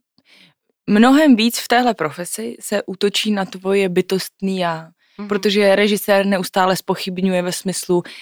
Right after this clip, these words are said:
Speaker 1: „Hele, to nejseš dost smutná, to seš
Speaker 2: Mhm.
Speaker 1: málo zamilovaná, ta, to už je moc zamilovaný.“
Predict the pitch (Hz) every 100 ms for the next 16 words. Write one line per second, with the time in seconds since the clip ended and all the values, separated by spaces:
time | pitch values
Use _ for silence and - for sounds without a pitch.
0 | - 214 214 208 180 - 190 156 185 -
1 | - 175 170 180 170 156 151 - 196 190
2 | 214 185 165 175 170 175 170 165 165 170
3 | 160 160 156 - - - 175 - 175 -
4 | 185 180 165 180 180 175 170 160 160 165
5 | 143 156